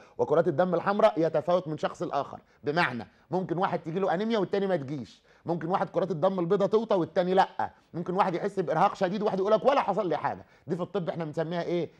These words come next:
individual variation، يعني فروق فرديه، يعني ممكن واحد ياخد الدواء يتعبه بنسبه عشرة في المية، واحد تاني ياخده يقع على الارض يطب ساكت مننا، دي اسمها individual variation. بس احنا لازم لما نقول، نقول كل الاعراض،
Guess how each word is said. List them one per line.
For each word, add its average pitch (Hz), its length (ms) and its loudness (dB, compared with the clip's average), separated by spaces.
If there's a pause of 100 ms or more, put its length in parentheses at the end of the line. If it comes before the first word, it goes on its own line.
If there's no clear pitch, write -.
(180)
individual 156 720 -2
variation، 151 500 0 (260)
يعني 127 300 0
فروق 170 440 2
فرديه، 151 600 0 (220)
يعني 127 160 -4
ممكن 165 180 -2
واحد 156 200 0
ياخد 180 200 2
الدواء 214 380 6 (180)
يتعبه 170 320 0
بنسبه 160 360 -2
عشرة 160 200 -2
في 123 100 -4
المية، 120 280 -2
واحد 196 200 2
تاني 233 240 0
ياخده 208 260 4
يقع 185 140 6
على 160 160 6
الارض 185 220 4
يطب 160 300 -2
ساكت 123 380 -10
مننا، 107 340 -10 (340)
دي 190 160 -2
اسمها 180 300 -2
individual 160 680 0 (300)
variation. 147 600 2 (280)
بس - 80 -4
احنا 147 160 0
لازم 220 280 6
لما 180 200 2
نقول، 214 280 2
نقول 196 200 4
كل 214 260 4
الاعراض، 120 520 0